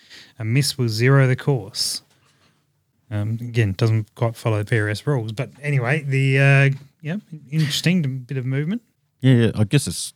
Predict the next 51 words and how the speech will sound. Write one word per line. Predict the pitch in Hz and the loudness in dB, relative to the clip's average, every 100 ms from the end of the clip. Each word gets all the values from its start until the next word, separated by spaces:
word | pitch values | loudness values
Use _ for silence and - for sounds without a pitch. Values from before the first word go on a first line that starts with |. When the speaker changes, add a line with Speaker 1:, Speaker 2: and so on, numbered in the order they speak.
| - | -8
Speaker 2:
that's | 95 | -6
sort | - - 113 123 | -6 2 4 4
of | 101 | 4
like | 95 90 | 0 2
a | |
know | 92 95 | 2 4
your | 90 | 4
limits | 92 95 - | 2 0 0
rack, | 95 - | -2 -2
but | 87 | -4
with | 87 | -2
the | 87 | -2
same | - 98 92 | 0 0 0
target. | - 101 92 90 - _ _ _ _ _ _ _ | 0 0 0 -2 -6 _ _ _ _ _ _ _
Speaker 1:
No, | 175 | -4
it's | 185 - | -4 -6
a | |
K | 156 170 | -6 -4
O | 139 | -2
L | 143 | -4
ta-, | - 147 | -6 -10
Speaker 2:
Oh, | |
it | - | -10
Speaker 1:
K | - | 0
O | 95 - | 0 2
L | 107 | 0
Speaker 2:
was, | |
Speaker 1:
rack. | 110 107 | 2 0
Speaker 2:
sorry. | 101 113 147 - | 2 0 0 0
Oh, | 98 | 0
Speaker 1:
K-, | |
Speaker 2:
okay. | 104 110 | 0 2
Speaker 1:
K | 208 | 2
O | |
L | 214 165 | 2 0
rack. | 151 139 | -2 -2
The, | 160 | -4
the | 156 | 0
Speaker 2:
Yep. | 160 | 0
Speaker 1:
difference | 175 175 143 | 0 0 0
being | 165 160 135 | 2 2 2
that | |
you | 135 143 | 2 2
have | 135 139 | 2 -2
to | - 127 | -4 -4
sort | - | -2
of | 131 110 - - | -2 -4 -16 -2
Speaker 2:
Nominate | 90 87 82 | 2 2 2
how | 87 85 | 0 2
Speaker 1:
think | 82 | 4
Speaker 2:
many | 80 80 | 2 -2